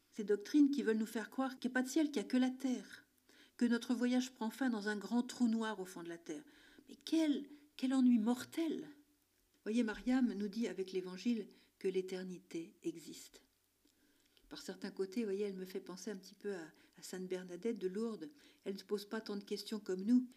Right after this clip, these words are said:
Elle n'arrive pas comme une théoricienne bardée de diplômes, mais elle vient simplement livrer le simple témoignage de ce que ses yeux ont vu et que son cœur a expérimenté. Alors le résultat ne se fait pas attendre et c'est,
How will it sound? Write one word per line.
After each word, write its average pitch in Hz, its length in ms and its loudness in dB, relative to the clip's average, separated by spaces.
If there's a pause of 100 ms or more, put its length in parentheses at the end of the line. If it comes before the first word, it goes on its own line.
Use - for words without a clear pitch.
(180)
Elle - 100 -4
n'arrive 202 240 -6
pas 233 140 -4
comme 214 180 -2
une 202 140 -4
théoricienne 202 640 0
bardée 196 300 -4
de 180 60 -12
diplômes, 233 540 -2 (580)
mais 202 180 -2
elle 190 100 -4
vient 185 240 -10 (280)
simplement 233 420 -4
livrer 226 340 -6
le 196 60 -10
simple 196 340 -10
témoignage 185 760 -8 (300)
de 196 80 -8
ce - 100 -10
que 220 120 -6
ses 196 320 -6
yeux 202 180 0
ont 196 140 -8
vu 175 240 -14 (240)
et 185 220 -2
que 185 120 -6
son 185 240 -10
cœur 180 440 -10 (320)
a 262 160 -10
expérimenté. 180 880 -14 (840)
Alors 185 120 -6
le 196 80 -4
résultat 208 460 -4
ne 226 40 -2
se 226 120 -10
fait 190 140 -4
pas 180 140 -10
attendre 196 360 -10
et 170 80 -16
c'est, - 240 -16